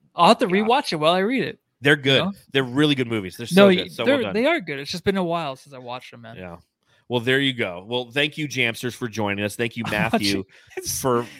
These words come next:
Speaker 1: Oh, I'm
Speaker 2: what?
Speaker 1: sorry. Coda Kid. I'm watching Sex and the City after this. You know what?
Speaker 2: <laughs>
Speaker 1: Don't knock Sex and the City. That's
Speaker 2: Dude,
Speaker 1: a good
Speaker 2: Sex and the
Speaker 1: show,
Speaker 2: City's a
Speaker 1: all
Speaker 2: great
Speaker 1: right?
Speaker 2: show,
Speaker 1: Sex and the
Speaker 2: man.
Speaker 1: City is really good.
Speaker 2: First time I ever saw it on H B O, though, like, I had
Speaker 1: Sex
Speaker 2: always
Speaker 1: and
Speaker 2: watched
Speaker 1: City.
Speaker 2: it. <laughs> I,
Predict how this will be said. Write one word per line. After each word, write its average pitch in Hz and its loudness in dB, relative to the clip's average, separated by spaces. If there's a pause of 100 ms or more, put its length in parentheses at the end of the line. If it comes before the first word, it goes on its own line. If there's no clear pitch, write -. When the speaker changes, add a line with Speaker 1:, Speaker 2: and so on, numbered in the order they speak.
(320)
Speaker 1:
Oh, 87 -20 (280)
I'm 160 -8
Speaker 2:
what? 156 0
Speaker 1:
sorry. 165 -8 (440)
Coda 180 0
Kid. 170 -4
I'm 180 0
watching 196 0
Sex 190 -6
and 170 -8
the - -14
City 160 -6
after 135 -10
this. 123 -14
You 175 -6
know 202 0
what? 220 2
Speaker 2:
<laughs> 214 0
Speaker 1:
Don't 220 2
knock 202 2
Sex 202 -2
and 165 -8
the 147 -12
City. 147 -10
That's 147 -6
Speaker 2:
Dude, 185 0
Speaker 1:
a 156 2
good - -4
Speaker 2:
Sex 302 0
and 277 -2
the - -4
Speaker 1:
show, 185 2
Speaker 2:
City's 139 0
a 120 -2
Speaker 1:
all 120 -8
Speaker 2:
great 135 2 (120)
Speaker 1:
right? - -6
Speaker 2:
show, - -4
Speaker 1:
Sex 120 4
and 107 0
the - -4
Speaker 2:
man. - -4
Speaker 1:
City 175 0
is 139 -10
really 143 -8
good. 123 -10
Speaker 2:
First 202 2
time 247 0
I 233 2
ever 208 -2
saw 185 -2
it 143 -4
on - -8
H 135 -2
B 117 0
O, 110 2
though, 151 0
like, 127 -2
I 123 0
had 156 2
Speaker 1:
Sex 120 0
Speaker 2:
always 123 4
Speaker 1:
and 160 -2
Speaker 2:
watched 151 0
Speaker 1:
City. 156 0 (680)
Speaker 2:
it. - -4
<laughs> - 0
I, 202 4